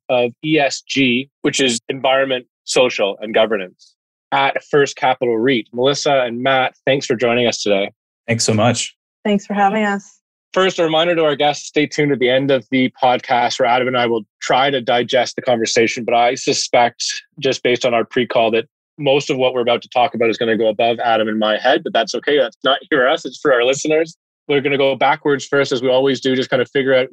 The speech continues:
Speaker 1: who these individuals are and how they ended up where they are today. So, Melissa, let's start with you.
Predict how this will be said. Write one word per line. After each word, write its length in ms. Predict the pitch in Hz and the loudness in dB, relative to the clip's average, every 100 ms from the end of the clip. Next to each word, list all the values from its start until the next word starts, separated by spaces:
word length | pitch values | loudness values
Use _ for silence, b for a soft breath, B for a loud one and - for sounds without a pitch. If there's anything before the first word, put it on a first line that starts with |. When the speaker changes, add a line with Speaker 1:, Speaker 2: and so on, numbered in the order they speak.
| 151 | -4
Speaker 1:
who 80 | |
these 120 | 139 127 | -2 -2
individuals 480 | 127 131 120 117 | 0 0 0 0
are 200 | 113 123 | 2 2
and 80 | 120 | 0
how 140 | 123 120 | 0 0
they 120 | 120 | -2
ended 200 | 113 113 | -2 0
up 120 | 120 - _ _ | 0 0 _ _
where 180 | 135 127 | 0 2
they 140 | 120 | 2
are 180 | 117 117 | 2 0
today. 380 | 117 101 117 110 | -2 -2 0 0
So, 280 | - 113 107 _ _ | 0 0 -2 _ _
Melissa, 260 | 165 180 180 | 0 0 0
let's 160 | 180 175 | -2 0
start 160 | 196 | -2
with 160 | 160 165 | -2 0
you. 240 | 175 127 | 0 0